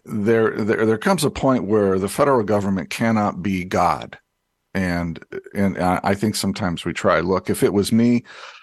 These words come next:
I would tell everybody under the age of forty, there is no Social Security. You better start, uh, saving for your own. And I would, I would bite the bullet and say, "We're gonna have to continue to borrow to take care of those who are already on the program and who are over maybe forty or forty-five.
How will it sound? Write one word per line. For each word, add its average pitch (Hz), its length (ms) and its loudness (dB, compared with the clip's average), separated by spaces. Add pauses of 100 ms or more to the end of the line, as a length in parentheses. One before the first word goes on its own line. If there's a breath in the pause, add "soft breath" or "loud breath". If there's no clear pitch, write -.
(180 loud breath)
I 101 120 4
would 117 180 2
tell 104 240 4
everybody 101 560 2
under 101 260 -2
the 101 180 0
age 101 240 0
of 90 80 -6
forty, 120 400 0
there 104 180 0
is 156 180 0
no 123 140 0
Social 92 380 -4
Security. 107 580 -2
You 95 180 -6
better 104 280 0
start, - 420 -2 (280)
uh, 95 200 -4
saving 113 420 0
for 101 180 -2
your 95 240 0
own. 98 260 0
And 90 180 -4
I 98 140 0
would, 92 320 0 (800 soft breath)
I 101 100 2
would 101 220 2
bite 104 240 2
the 104 80 -2
bullet 107 360 2
and 98 140 -2
say, 95 220 0
"We're 98 160 -2
gonna 104 180 -2
have 101 140 -4
to - 80 -18
continue 110 460 -2
to 92 60 -4
borrow 101 520 2
to 92 160 -8
take 95 260 -4
care 107 320 0
of 90 120 -4
those 101 220 0
who - 120 -4
are 95 160 4
already 95 340 0
on 110 200 2
the 90 60 -4
program 95 720 -2
and 92 120 -8
who 110 120 -2
are 98 120 2
over 95 220 0
maybe 90 260 -4
forty 95 400 -2
or 90 60 -4
forty-five. 90 760 -2